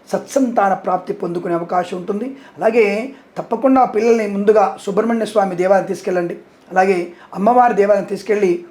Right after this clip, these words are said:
ముడుపులు కట్టండి. "స్వామి, మంచి సంతానం కలిగితే తప్పకుండా మీకు మొక్కులు చెల్లించుకుంటామని" చెప్పేసి సుబ్రహ్మణ్య స్వామికి మరియు, ఆ, అమ్మవారికి కనుక ముడుపులు కట్టినట్టయితే చాలా మంచి అనుకూలంత సంతానం ఉంటుంది. మూఢంలో ఒకవేళ కార్యం చేసే దోషం కూడా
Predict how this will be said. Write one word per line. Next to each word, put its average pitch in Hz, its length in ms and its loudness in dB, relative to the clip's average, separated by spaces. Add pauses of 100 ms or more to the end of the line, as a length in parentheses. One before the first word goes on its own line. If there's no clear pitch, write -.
(120)
ముడుపులు 269 300 0
కట్టండి. 156 500 -12
"స్వామి, 202 200 -4
మంచి 190 200 -6
సంతానం 185 520 -2
కలిగితే 175 460 -2 (220)
తప్పకుండా 233 440 0
మీకు 202 220 -2
మొక్కులు 233 300 -2
చెల్లించుకుంటామని" 180 720 -6
చెప్పేసి 196 500 2 (200)
సుబ్రహ్మణ్య 247 400 0
స్వామికి 247 580 0 (200)
మరియు, 214 400 2 (320)
ఆ, 180 460 4
అమ్మవారికి 220 500 2
కనుక 180 140 -4
ముడుపులు 196 420 -2
కట్టినట్టయితే 175 680 -2 (320)
చాలా 277 320 2
మంచి 226 320 0
అనుకూలంత 196 480 0
సంతానం 196 500 0
ఉంటుంది. 247 400 -4 (200)
మూఢంలో 269 580 4
ఒకవేళ 247 460 2
కార్యం 226 380 4
చేసే 214 200 -2
దోషం 208 380 0
కూడా 185 260 2